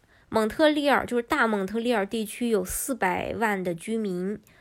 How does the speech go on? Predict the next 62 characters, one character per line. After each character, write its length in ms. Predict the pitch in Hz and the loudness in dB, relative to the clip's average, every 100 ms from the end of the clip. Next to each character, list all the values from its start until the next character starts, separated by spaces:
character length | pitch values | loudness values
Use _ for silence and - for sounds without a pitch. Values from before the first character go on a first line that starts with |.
| - _ _ _ - | -20 _ _ _ -6
呃， 340 | 196 190 185 | -2 -2 -2
它 200 | 185 262 | -2 0
也 180 | 247 190 | 2 2
是 200 | 196 226 | 0 -2
全 240 | - 208 | -2 -2
世 200 | 233 254 | -2 -4
界 180 | 226 233 | 0 0
第 200 | 214 262 | 0 2
二 200 | 247 190 | 4 4
大 160 | 202 190 | 0 -2
的 100 | 180 | -2
法 220 | 185 208 | -2 -2
语 100 | 196 | -2
城 200 | 196 185 | -4 -6
市。 320 | 208 214 - _ - _ _ | -4 -2 -4 _ -20 _ _
随 220 | - 240 247 | 0 2 2
之 160 | 285 | 0
带 240 | 277 247 202 | 4 4 4
来 180 | 190 | 4
的 120 | 214 233 | 2 2
就 120 | 226 | 0
是 360 | 214 190 196 - - | 0 0 0 -4 -18
蓬 240 | - 220 233 | -4 -2 4
勃 160 | 233 | 4
发 240 | 247 254 247 | 4 2 2
展 120 | 202 | 0
的 120 | 190 | 0
经 240 | 185 247 269 | 2 2 2
济。 240 | 233 - | 0 -4
实 200 | - - | -4 -4
际 140 | 262 285 | 0 0
上， 160 | 262 | 2
这 140 | 269 262 | 2 2
个 100 | 208 | 2
城 220 | 214 220 | 0 -6
市 180 | - 240 | -4 -4
是 180 | - 214 | -4 -4
众 360 | 285 262 214 | -2 -2 -2
多 180 | 240 247 | 2 2
行 240 | 247 190 | 2 -4
业 100 | 220 | -4
的 120 | 202 196 | -4 -6
聚 160 | 226 | -8
集 160 | 214 233 | -8 -6
地， 240 | 240 202 - | -6 -6 0
包 160 | 247 | 0
括 200 | 254 226 | 2 0
航 200 | - 208 | 0 -6
天 200 | 233 240 | -4 -4
航 180 | 226 220 | -4 -6
空、 400 | 220 247 233 247 | -4 -2 -2 -4
电 320 | 262 247 202 | -4 -2 -2
子、 380 | 208 - - - | -8 -6 -4 -4
软 260 | 214 185 190 | -4 -4 -2
件 240 | 233 220 | -2 -2
和 120 | 220 | -2
制 220 | 214 240 233 | -6 -4 2
药， 280 | 226 233 | 4 2
以 100 | 196 | -2
及 160 | 190 220 | -8 -6
旅 220 | 214 190 | -6 -4
游、 380 | 180 180 196 | 2 4 2